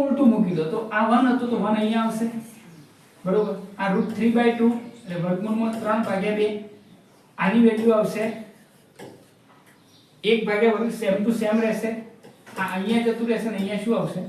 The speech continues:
ઝીરો. થઈ ગયું? હવે જોજો, આગળ કશું કરવાની જરૂર નથી. tan theta, તો tan theta બરાબર શું થાય તો હું શીખવાનું બેઠો છું. આ ફોર્મ્યુલા યાદ રાખજો. tan theta બરાબર sin theta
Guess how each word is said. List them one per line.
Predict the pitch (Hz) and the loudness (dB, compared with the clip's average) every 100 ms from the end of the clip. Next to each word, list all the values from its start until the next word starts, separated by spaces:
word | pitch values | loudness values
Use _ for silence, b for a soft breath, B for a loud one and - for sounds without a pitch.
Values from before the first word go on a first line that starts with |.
| - - _ _ _ _ - | -14 -20 _ _ _ _ -18
ઝીરો. | - 143 160 160 135 147 - - - - _ _ _ _ _ _ _ _ - | -16 -6 -4 -2 -4 -6 -10 -18 -20 -20 _ _ _ _ _ _ _ _ -8
થઈ | 175 190 | -4 -2
ગયું? | - 147 - - - b b b | -4 -8 -12 -20 -20 b b b
હવે | 185 233 233 | 2 4 4
જોજો, | 240 | 4
આગળ | 277 - 214 262 254 | 4 4 4 4 2
કશું | 226 226 277 294 | 0 0 0 2
કરવાની | 233 247 254 233 | 4 4 4 2
જરૂર | 214 226 226 | 2 4 4
નથી. | 226 | 4
tan | 247 - 233 | 0 2 2
theta, | 202 185 208 220 | 2 0 -2 -4
તો | |
tan | 233 240 247 | 0 2 2
theta | 240 233 247 | 2 0 -2
બરાબર | 226 226 240 | 0 0 0
શું | 240 247 - | 0 -2 0
થાય | 285 - | 0 0
તો | 214 | 0
હું | 226 | -4
શીખવાનું | 220 185 - 196 240 240 | -4 -6 -2 0 2 2
બેઠો | 185 175 175 | 0 0 -2
છું. | 180 - B B B | -4 -6 B B B
આ | 190 | -6
ફોર્મ્યુલા | - 202 220 226 | -2 0 2 0
યાદ | 220 226 - | 4 4 2
રાખજો. | 175 165 190 240 - - - - - | -2 -2 -4 -4 -6 -14 -18 -18 -6
tan | 220 247 | 2 2
theta | 226 226 226 | 2 2 2
બરાબર | 185 190 214 | 2 0 -4
sin | - 180 185 214 | -6 -6 -4 -2
theta | 220 220 226 240 | -4 0 2 0